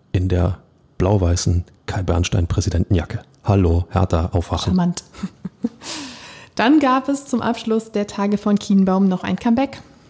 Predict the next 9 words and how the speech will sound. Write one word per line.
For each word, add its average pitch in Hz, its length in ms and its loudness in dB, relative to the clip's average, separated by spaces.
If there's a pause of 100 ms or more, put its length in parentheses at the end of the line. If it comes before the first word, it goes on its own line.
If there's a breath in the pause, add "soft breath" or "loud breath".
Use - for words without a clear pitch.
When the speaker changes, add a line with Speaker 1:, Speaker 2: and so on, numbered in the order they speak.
(360 loud breath)
Speaker 2:
Und 208 180 2
zwar 214 500 -2
stand 214 360 -2 (180)
Rune 277 160 6
Jahrstein 190 600 2
nach 185 180 -2
vierhundertachtundsechzig 226 1500 0
Tagen 175 340 -2
Pause 175 540 -2